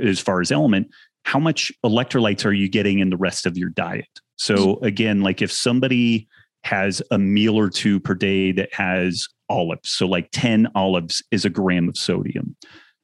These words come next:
Speaker 1: Uh, a couple of ounces of salami is a gram of sodium. Um, s-, uh, sardines and anchovies,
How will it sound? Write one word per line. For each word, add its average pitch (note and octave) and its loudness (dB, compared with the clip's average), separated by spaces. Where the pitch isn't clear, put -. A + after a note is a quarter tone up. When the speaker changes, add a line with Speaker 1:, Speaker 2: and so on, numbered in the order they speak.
Speaker 1:
Uh, F2+ -2
a - -10
couple - -2
of - -4
ounces G#2 0
of G#2 -4
salami F#2+ 0
is D#2+ -4
a F#2+ -2
gram F2+ -2
of D#2 -4
sodium. - -2
Um, F2 -2
s-, - -4
uh, F#2+ 0
sardines A2 2
and F#2 0
anchovies, G2+ -2